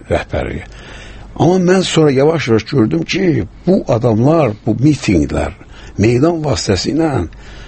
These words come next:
gələcəkdə hakimiyyət getmək istəyirlər.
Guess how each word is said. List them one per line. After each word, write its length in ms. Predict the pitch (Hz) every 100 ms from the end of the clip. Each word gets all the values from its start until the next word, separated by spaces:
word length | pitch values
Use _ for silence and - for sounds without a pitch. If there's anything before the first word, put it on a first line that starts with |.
| - -
gələcəkdə 680 | 113 110 107 113 101 175 160 - - - - - - - - - - - - -
hakimiyyət 500 | 117 - 107 113 104
getmək 380 | 73 - - -
istəyirlər. 340 | - -